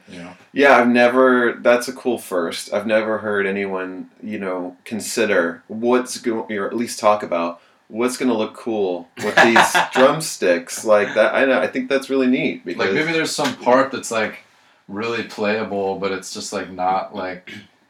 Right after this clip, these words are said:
Speaker 1: super present in the track,
Speaker 2: Mm.
Speaker 1: or it's, like, wouldn't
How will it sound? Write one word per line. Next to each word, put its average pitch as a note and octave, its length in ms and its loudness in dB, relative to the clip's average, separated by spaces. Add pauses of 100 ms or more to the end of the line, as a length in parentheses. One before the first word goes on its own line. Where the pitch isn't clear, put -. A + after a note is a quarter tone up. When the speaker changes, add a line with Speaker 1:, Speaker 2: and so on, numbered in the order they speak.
(440)
Speaker 1:
super G2+ 520 -6
present G2+ 500 -6
in F#2 100 -10
the F2 60 -14
track, A2 640 0
Speaker 2:
Mm. G2+ 240 -4
Speaker 1:
or G2 160 0
it's, - 180 -8
like, F2+ 280 -8
wouldn't G2+ 420 -10